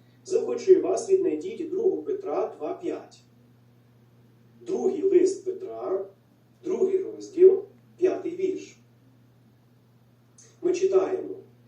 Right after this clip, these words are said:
«І він не стримався від покарання стародавнього світу, а зберіг Ноя проповідника праведності,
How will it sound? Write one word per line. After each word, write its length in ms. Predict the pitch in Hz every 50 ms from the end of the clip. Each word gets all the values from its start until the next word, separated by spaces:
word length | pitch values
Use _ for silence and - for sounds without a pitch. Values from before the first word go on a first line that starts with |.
| _ _ _
«І 80 | - 165
він 180 | - - - 240
не 120 | 233 220
стримався 580 | - - - 277 - - - - - - 370 -
від 220 | - - - -
покарання 480 | - - 381 - - - - 381 - -
стародавнього 680 | - - 185 165 165 339 381 392 381 370 - 151 302 311
світу, 520 | - - 359 370 - 302 302 370 381 -
а 100 | - 349
зберіг 480 | - - - - 370 381 - - - -
Ноя 580 | 180 185 202 - - 277 294 302 320 311 - - - _ _ _ _ _ _ _ _ _ _ _ _ _ _ _ _ _ _ _ - -
проповідника 960 | - - - - - 269 262 240 226 - 269 285 302 285 269 - - -
праведності, 840 | - - 254 247 233 208 165 151 - - - - - - - 370